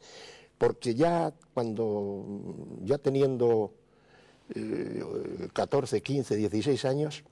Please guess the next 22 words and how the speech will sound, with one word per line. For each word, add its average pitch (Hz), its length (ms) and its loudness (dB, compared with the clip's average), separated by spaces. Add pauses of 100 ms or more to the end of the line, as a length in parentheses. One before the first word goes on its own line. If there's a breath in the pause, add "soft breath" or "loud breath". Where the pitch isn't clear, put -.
(420 soft breath)
eso - 220 2
que 147 100 0
tú 135 120 4
has 117 80 4
dicho, 107 240 0
el 92 60 -2
sentido 135 340 0
del 139 140 4
pecado, 131 380 0 (120)
yo 117 140 4
lo 127 120 4
perdí 107 220 0
enseguida. 90 500 -6 (520 soft breath)
O - 20 -18
sea, 123 100 4
yo 139 140 2
me 165 80 0
sentía, 143 440 0 (420 soft breath)
me 107 260 2
puedo 160 220 4
sentir 143 440 2 (1080 soft breath)
culpable, - 520 0